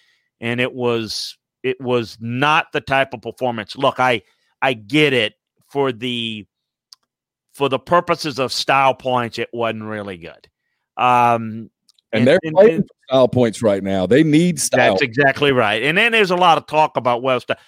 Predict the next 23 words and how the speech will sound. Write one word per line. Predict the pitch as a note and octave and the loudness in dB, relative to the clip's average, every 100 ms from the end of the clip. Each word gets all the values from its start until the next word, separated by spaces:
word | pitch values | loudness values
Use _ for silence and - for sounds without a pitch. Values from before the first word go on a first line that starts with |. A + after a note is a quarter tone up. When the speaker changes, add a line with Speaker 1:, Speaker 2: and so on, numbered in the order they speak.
| _ - | _ -4
Speaker 1:
they | C#3 | 0
didn't | E3 E3+ | 2 0
get | C#3+ G2 | -2 -2
it. | - _ _ _ _ _ | -6 _ _ _ _ _
That | F#3 F3+ | -4 -2
they're | F#3 G3+ | 2 2
not | F3 E3+ E3+ D#3+ | 2 2 2 0
going | C#3 D#3+ D3+ | -4 -4 -4
to | |
make | C#3 C#3 | -6 -8
the | C3 | -10
playoffs | - C3 B2 A#2+ - | -6 -2 -2 -4 -8
unless | A#2 A#2+ - | -12 -12 -10
there's | A#2 A2 | -10 -8
a | |
lot | A2 A2+ A2+ | -6 -4 -4
of | G#2+ | -4
help | A2 A2 | -4 -4
and | A2 | -8
there's | G#2+ G2 | -12 -12
no | G#2+ G#2+ | -8 -6
other | G#2 G#2 | -6 -2
options. | A#2 A2 - - - - | 0 0 -4 -20 -20 -20